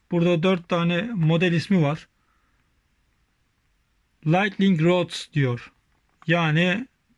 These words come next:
dört tane modelden oluşuyormuş. Bendeki şu. Birinci numara. Pontiac G T O. Dodge Daytona, e, Chevy Corvette ve Ford Torino'da varmış.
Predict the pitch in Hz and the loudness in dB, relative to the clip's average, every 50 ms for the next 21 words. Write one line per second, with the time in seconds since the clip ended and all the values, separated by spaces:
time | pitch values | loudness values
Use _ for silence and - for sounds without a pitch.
0 | _ - 175 175 180 175 - _ _ - 156 147 147 156 170 170 160 156 143 156 | _ 0 0 0 0 -2 -8 _ _ -4 -2 -2 0 0 0 0 0 2 0 0
1 | 151 151 165 170 156 139 131 123 - - 143 135 127 147 175 160 - _ - 156 | 0 0 2 2 2 2 0 -2 -4 -4 -4 -2 0 -2 -2 -4 -6 _ -2 0
2 | 160 165 160 165 160 - - 135 - - 180 156 156 180 165 _ - _ _ _ | 2 2 2 2 0 -2 -4 -6 -4 0 0 0 0 0 -4 _ -20 _ _ _
3 | _ - _ _ _ _ _ _ _ _ _ _ _ _ _ 156 151 151 156 151 | _ -20 _ _ _ _ _ _ _ _ _ _ _ _ _ 2 4 6 6 6
4 | 147 160 151 147 131 123 123 123 135 151 160 139 _ _ _ - 160 156 151 135 | 6 6 4 4 4 2 0 0 -2 -2 -4 -6 _ _ _ 0 2 2 2 2
5 | - 151 131 135 143 _ - _ _ - 143 135 127 - 180 135 127 135 156 175 | 0 -2 -2 -2 -6 _ -14 _ _ -2 -2 -2 -2 -2 -2 -2 0 0 -2 -4
6 | 160 _ _ _ _ _ _ _ _ _ _ _ _ _ _ _ _ _ _ _ | -6 _ _ _ _ _ _ _ _ _ _ _ _ _ _ _ _ _ _ _
7 | _ _ _ _ 135 156 170 165 - - - 180 180 180 170 - 196 185 175 175 | _ _ _ _ 0 0 0 0 -2 -4 -2 -2 -2 -2 0 0 2 2 2 0
8 | 180 180 185 _ _ _ _ _ _ _ _ _ _ 156 143 143 147 147 - - | -2 -4 -8 _ _ _ _ _ _ _ _ _ _ -2 -2 0 0 -2 -2 0
9 | - 180 170 180 175 - 190 185 180 180 180 170 175 175 180 175 - - 180 170 | 0 2 2 2 0 0 0 0 2 0 0 0 0 0 0 0 0 -2 -2 -2
10 | - - 170 170 170 185 180 175 170 170 170 156 139 131 127 135 160 156 - - | -2 -2 0 2 2 2 2 2 2 2 0 0 -2 -2 -2 -2 -4 -4 -6 -8
11 | - | -12